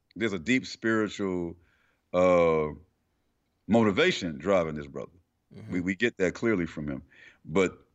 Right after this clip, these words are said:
Speaker 1: uh, Queen's character does not respect that shit at all. She's an atheist, I think she says in the movie.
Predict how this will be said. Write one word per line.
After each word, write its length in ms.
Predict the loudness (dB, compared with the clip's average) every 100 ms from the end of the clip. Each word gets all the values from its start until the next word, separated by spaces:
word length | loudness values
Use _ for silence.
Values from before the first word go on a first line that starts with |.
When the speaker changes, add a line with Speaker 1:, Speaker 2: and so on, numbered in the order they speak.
| -16 -14 -2
Speaker 1:
uh, 260 | 2 2 0
Queen's 440 | 0 4 6 4
character 340 | 4 2 2 -2
does 140 | -4
not 160 | -2 -4
respect 380 | -4 0 0 0
that 140 | -2
shit 260 | 0 0 2
at 100 | 4
all. 320 | 2 0 -10 _ _ _ _ _ _ _ _ _ _ _ -18 -4
She's 140 | 2
an 80 | 4
atheist, 460 | 2 0 -12 -10 -10
I 40 |
think 280 | -8 -8 -10
she 100 | -12
says 280 | -10 -10 -8
in 60 |
the 60 | -8
movie. 320 | -8 -10 -12